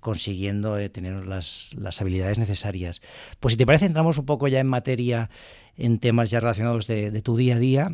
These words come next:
Y empezamos, oye, el año pasado, que fue un año importante, con el cambio de imagen, ¿no? Hicisteis ese cambio. Cuéntanos un poco, si puedes, la motivación, eh, que tuvisteis, ¿no? Para este reto, cómo asumisteis el cambio, una marca como la vuestra, ¿no? Que está presente en tantos países.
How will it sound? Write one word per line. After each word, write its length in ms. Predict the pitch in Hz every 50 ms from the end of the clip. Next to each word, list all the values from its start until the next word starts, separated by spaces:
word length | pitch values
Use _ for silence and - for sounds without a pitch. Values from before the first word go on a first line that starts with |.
| - -
Y 80 | - 131
empezamos, 340 | 117 - 101 127 143 147 120
oye, 140 | 139 123 117
el 80 | 113
año 160 | 123 139 135
pasado, 400 | 110 123 - - 131 135 147 156
que 80 | 127 123
fue 160 | - - 123
un 40 | 113
año 140 | 113 117 117
importante, 580 | 104 104 110 95 - 117 117 117 - 143 139
con 160 | - - 113 104
el 60 | 104
cambio 400 | - - 113 120 113 120 120 117
de 60 | 107
imagen, 480 | 107 98 104 110 117 - - - 90 87
¿no? 160 | 98 127 160
Hicisteis 380 | 135 - 117 104 - 120 110 123
ese 200 | 110 - 113 101
cambio. 460 | - 110 110 110 113 117 123 131 - - - - - - - - - - - - - _ - - _
Cuéntanos 320 | _ 135 131 143 180 185 151
un 100 | 175 139
poco, 220 | 151 143 127 143
si 140 | 127 - 127
puedes, 560 | 104 101 131 135 135 131 127 113 - - -
la 200 | - 120 117 117
motivación, 800 | 110 110 107 - 110 110 104 - - 120 123 123 120 120 117 113 110
eh, 440 | 113 107 104 101 101 98 98 101 - -
que 80 | 117
tuvisteis, 480 | - 120 104 117 123 - - 117 104 101
¿no? 100 | 123 120
Para 140 | 120 110 110
este 200 | 101 - - 101
reto, 360 | 107 123 123 - 131 127 120
cómo 160 | - 131 123
asumisteis 400 | 101 104 110 113 - - 113 -
el 160 | 107 101 98
cambio, 480 | - - 120 120 117 117 117 117 113 - - _ _ _ _ -
una 220 | - - 113 107 104
marca 240 | 104 107 110 123
como 160 | 117 117 113 104
la 60 | 95
vuestra, 340 | 92 117 127 - - 113 104
¿no? 80 | 120
Que 80 | 131 113
está 160 | - - 98
presente 340 | - - - 107 104 - 107
en 80 | 98
tantos 300 | - 107 104 95 - 104
países. 580 | - - 95 107 123 - - 101 87 - - -